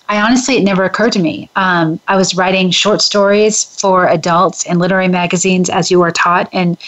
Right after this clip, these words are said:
master's programs, masters of fine arts and fiction writing, and I loved it.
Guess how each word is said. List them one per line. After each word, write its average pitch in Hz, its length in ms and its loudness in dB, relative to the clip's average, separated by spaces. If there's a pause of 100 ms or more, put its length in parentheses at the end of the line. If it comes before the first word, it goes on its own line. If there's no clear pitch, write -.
(480)
master's 185 760 0
programs, 180 600 -2
masters 175 460 -2
of 170 80 -10
fine 175 180 -4
arts 180 320 -2
and 170 100 -6
fiction 208 480 -2 (440)
writing, 208 420 -2
and 180 140 -2
I 175 100 0
loved 170 420 -2
it. 247 240 0